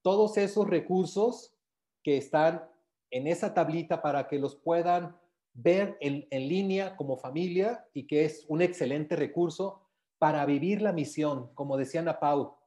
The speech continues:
primero para mí, para yo llenarme de Dios, para yo descansar, para yo cargar pilas. Y estando bien yo,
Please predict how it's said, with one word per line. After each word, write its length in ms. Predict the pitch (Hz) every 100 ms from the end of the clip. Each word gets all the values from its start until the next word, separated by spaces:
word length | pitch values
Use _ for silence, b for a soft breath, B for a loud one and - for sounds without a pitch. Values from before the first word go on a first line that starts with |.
| _ _
primero 400 | 151 151 190 202
para 180 | 151 131
mí, 260 | 131 127 - _ _ _ _ _ _ _ _ _
para 220 | - 131
yo 580 | 120 151 190 202 - _ _
llenarme 540 | 147 139 151 165 156
de 120 | 131 120
Dios, 440 | 123 110 - _ _ _ _ _ _
para 240 | - 131 127
yo 140 | 160
descansar, 840 | 175 170 - 135 123 - 135 127 - _
para 180 | - 131
yo 220 | 127 165
cargar 460 | 165 175 165 170 -
pilas. 520 | 180 165 139 110 - _ _ _ _ _ _ _ _ _ -
Y 440 | 156 180 170 - _ _ _ _ _ _ _ _
estando 400 | - 156 196 214
bien 260 | 196 208 208
yo, 540 | 180 220 220 - -